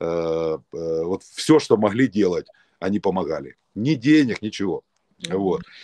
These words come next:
Speaker 1: И, понятно, я сразу постригся, помых-, помылся, быстро съел две пиццы, потому что там пицца вкусная. Вот. И мы в машины прыгнули и уехали обратно. После этого, э, мы ушли на Харьковское направление.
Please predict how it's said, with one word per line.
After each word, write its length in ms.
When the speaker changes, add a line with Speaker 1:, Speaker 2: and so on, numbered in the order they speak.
Speaker 1:
И, 240
понятно, 500
я 140
сразу 340
постригся, 560
помых-, 480
помылся, 480
быстро 340
съел 340
две 180
пиццы, 320
потому 240
что 100
там 140
пицца 300
вкусная. 480
Вот. 400
И 80
мы 120
в 60
машины 400
прыгнули 500
и 80
уехали 540
обратно. 500
После 360
этого, 440
э, 260
мы 260
ушли 680
на 440
Харьковское 500
направление. 720